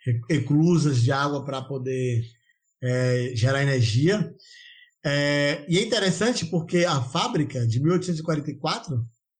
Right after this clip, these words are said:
ela foi fundada com capital escravo, escravista.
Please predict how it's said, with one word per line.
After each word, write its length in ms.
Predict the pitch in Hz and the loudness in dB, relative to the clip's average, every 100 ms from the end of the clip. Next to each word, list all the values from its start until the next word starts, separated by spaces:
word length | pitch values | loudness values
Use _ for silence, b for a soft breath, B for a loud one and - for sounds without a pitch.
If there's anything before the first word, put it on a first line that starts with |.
| _ _ | _ _
ela 180 | 131 131 - | -8 -6 0
foi 180 | 175 | 2
fundada 800 | 170 - - 311 294 165 175 208 | 0 -4 -6 -4 -2 -2 -4 -6
com 60 | 190 | -10
capital 360 | 190 190 - 180 | -8 -8 -4 -4
escravo, 600 | 175 - 143 131 120 117 _ - | -4 -2 -2 -2 -4 -8 _ -16
escravista. 580 | - 156 135 131 117 | -2 0 2 0 0